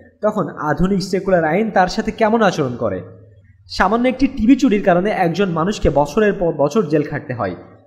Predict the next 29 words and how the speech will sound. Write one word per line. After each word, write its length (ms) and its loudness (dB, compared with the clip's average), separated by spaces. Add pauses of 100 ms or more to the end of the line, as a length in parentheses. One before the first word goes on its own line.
(120)
হাজার 340 4
হাজার 420 2
কোটি 360 -2
টাকা 240 0
চুরি 240 -2
করলে 320 -2
লক্ষ 340 0
লক্ষ 300 2
টাকা 200 -6
জরিমানা, 680 -2
আর 180 -6
কয়েক 340 -2
হাজার 280 -6
টাকা 160 -6
দামে 280 -4
চুরি 180 -2
করলে 320 2 (400)
কয়েক 280 4
বছর 380 -2
জেল। 220 -4 (180)
এটা 140 -2
কেমন 500 0
ইনসাফ? 720 -2
এখানে 240 0
সাম্য 460 2
কোথায়? 400 -2 (360)
মানবাধিকার 760 4
কোথায়? 680 2 (760)
ব্যাংকার 560 0